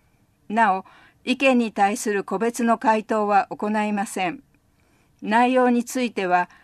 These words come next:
個人が特定されない形で、原則として公表します。東風展作品募集。書生、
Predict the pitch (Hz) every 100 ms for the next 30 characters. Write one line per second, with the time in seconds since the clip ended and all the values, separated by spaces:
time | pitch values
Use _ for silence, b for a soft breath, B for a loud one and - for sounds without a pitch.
0 | b - 247 262 226 202 180 - - -
1 | 269 247 277 233 233 247 247 - 202 190
2 | - 170 170 - B B B - 226 247
3 | 233 - - 220 - 214 208 220 233 226
4 | 208 - - 180 185 - - _ _ _
5 | _ _ _ _ _ _ _ _ _ _
6 | _ _ _ _ _ _ _ _ _ _
7 | _ _ _ _ _ _ _ _ _ -
8 | 254 254 262 277 262 202 175 - 180 196
9 | 214 226 208 190 190 - 185 175 139 _
10 | _ _ _ _ _ - 220 190 240 226
11 | 226